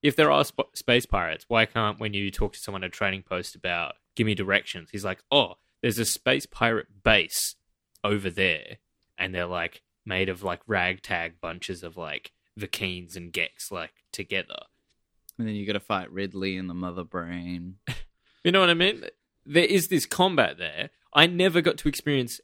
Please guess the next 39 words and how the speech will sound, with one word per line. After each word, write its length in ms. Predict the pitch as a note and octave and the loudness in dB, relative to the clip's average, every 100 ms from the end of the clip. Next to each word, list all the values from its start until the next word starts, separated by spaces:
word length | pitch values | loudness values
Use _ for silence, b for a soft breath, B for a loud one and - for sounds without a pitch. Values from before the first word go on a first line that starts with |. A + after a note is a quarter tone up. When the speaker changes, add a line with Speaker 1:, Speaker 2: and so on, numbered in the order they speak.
| - | 4
Speaker 1:
any 220 | C#3+ A2+ | 4 4
of 140 | F#2+ G2+ | 0 -2
it. 120 | - | -4
No 320 | A#2+ A#2 C#3 | 0 6 8
dogfighting, 680 | B2+ B2 G#2+ - F#2+ G2 A#2+ C3+ A2+ | 8 8 6 2 2 2 0 -4 2
nothing 400 | B2 C#3 B2+ A#2 | 2 4 0 0
in 100 | F#2+ | -2
space. 640 | - G2+ D2+ C3 D#3 - - _ _ _ | -4 -2 -2 -4 -6 -10 -12 _ _ _
But 100 | B2+ | 8
I 100 | A#2+ | 8
knew 300 | B2 C#3 E3+ | 8 6 8
it 80 | F3 | 10
existed, 880 | C3+ A#2 A#2 - - - - - C#3 - _ _ _ _ _ - | 8 2 -2 0 -2 -6 -10 -12 -14 -20 _ _ _ _ _ 4
and 160 | B2 | 4
yet 140 | C3 B2+ | 4 2
the 80 | |
game 400 | B2+ C#3 C3+ A#2+ - | 4 4 4 -2 2
didn't 320 | C3 B2+ A#2+ | 4 4 -2
want 320 | A2+ A#2 A2 | -4 -4 -4
it 120 | - - | -8 -8
to 100 | G#2 | -4
be 180 | G#2+ G#2 | 0 -2
a 40 | |
thing. 300 | - C#3 G#2 _ _ _ - b b | -2 -4 -6 _ _ _ -20 b b
Speaker 2:
You 140 | - F3 | -2 2
know 120 | A3 | 2
what's 200 | B3+ - | 0 0
one 160 | D#3+ F#3 | -2 0
thing 180 | E3 | 0
I 60 | D3 | 2
remember 400 | C3 B2 A#2+ A#2 | 2 2 2 0
from 280 | - A#2 G#2 | -2 -4 -6
before 420 | G2+ - A#2+ A2+ | -8 -4 0 0
Next 640 | G2+ F#2+ - - - - - | 0 -4 -8 -14 -12 -12 -12
and 580 | G#2 G#2 G2 F#2 F#2+ - - - | -6 -4 -4 -6 -10 -12 -14 -8
now 580 | G#2+ A#2 F#2+ D#2 D#2 G2+ - | 0 0 0 -4 -14 -12 -8
is 200 | G#2+ - | -6 -2
that 240 | G#2 - _ | -2 -4 _
some 460 | - - D#3 F3+ - | -6 -2 -2 -2 -6